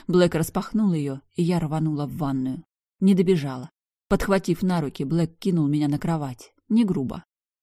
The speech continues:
Я сразу вскочила и принялась обороняться, глубоко дыша. Он остался там, откуда выкинул меня,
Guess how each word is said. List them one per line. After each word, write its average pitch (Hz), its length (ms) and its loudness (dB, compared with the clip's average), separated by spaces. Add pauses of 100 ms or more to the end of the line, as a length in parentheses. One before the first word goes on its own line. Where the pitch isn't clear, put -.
(480)
Я 208 180 6
сразу 202 300 2
вскочила 175 480 -2
и 160 80 2
принялась 165 460 0
обороняться, 160 800 -2
глубоко 151 440 -2
дыша. 143 400 -8 (500)
Он 180 180 2
остался 165 460 -2
там, 190 280 -2
откуда 160 380 -2
выкинул 151 440 -2
меня, 135 380 -6